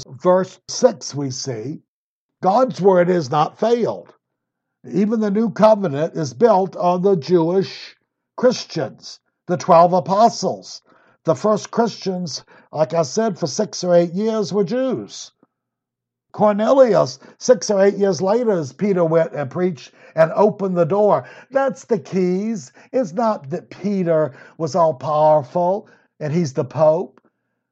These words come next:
The keys of the kingdom was he would open the gospel and first preach it to the Jews,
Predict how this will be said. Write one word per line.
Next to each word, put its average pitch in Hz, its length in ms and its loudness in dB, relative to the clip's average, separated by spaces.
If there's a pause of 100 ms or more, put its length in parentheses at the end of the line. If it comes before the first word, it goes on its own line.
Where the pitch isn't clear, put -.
(240)
The 185 80 0
keys 262 360 0
of 208 100 0
the 196 80 -2
kingdom 254 500 2
was 175 280 0
he 220 120 0
would 190 180 0
open 220 380 2
the 202 100 -4
gospel 196 800 -4
and 151 240 -8
first - 420 -4
preach 208 320 -4
it 180 200 -8
to 175 120 -2
the 151 120 -4
Jews, 175 580 0